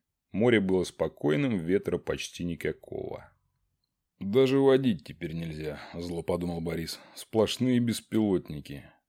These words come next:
Машины контролируют воздушные коридоры, общаются со своими диспетчерами. И всё это без участия человека.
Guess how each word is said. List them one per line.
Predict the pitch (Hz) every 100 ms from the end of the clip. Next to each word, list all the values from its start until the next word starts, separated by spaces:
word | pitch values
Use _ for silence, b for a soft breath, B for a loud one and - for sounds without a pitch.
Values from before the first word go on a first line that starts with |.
| _
Машины | 90 90 139 117
контролируют | 104 95 101 120 110 90
воздушные | 92 92 110 - 85
коридоры, | - 87 85 110 127 95
общаются | 82 - 107 95 90
со | 85
своими | 85 90 87 82
диспетчерами. | 76 65 - 110 110 - 95 87 82 71 _ _ _ _ _
И | 87
всё | - 143
это | 143 123
без | 117 110
участия | 104 - 131 113 117 107
человека. | - 110 117 117 95 - 64